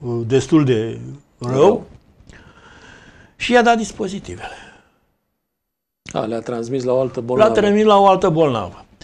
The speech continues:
Speaker 1: Și când am venit la tine, ne-a fost rușine să spunem că noi i-am dat dispozitive, nu le mai avem. Dar dacă de la spital ne-a spus că
Speaker 2: Că e bine totul.
Speaker 1: e bine,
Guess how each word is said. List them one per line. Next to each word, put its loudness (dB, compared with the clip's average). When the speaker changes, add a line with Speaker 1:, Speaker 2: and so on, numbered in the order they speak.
Speaker 1:
Și -8
când 2
am 6
venit 2
la 4
tine, 0
ne-a 2
fost 0
rușine 0
să -2
spunem -6
că -8
noi -4
i-am -2
dat -4
dispozitive, -8
nu -6
le -6
mai -4
avem. -6
Dar 4
dacă 4
de 4
la 6
spital 2
ne-a 0
spus -6
că 0
Speaker 2:
Că 6
e 4
bine 4
totul. 2
Speaker 1:
e 6
bine, 0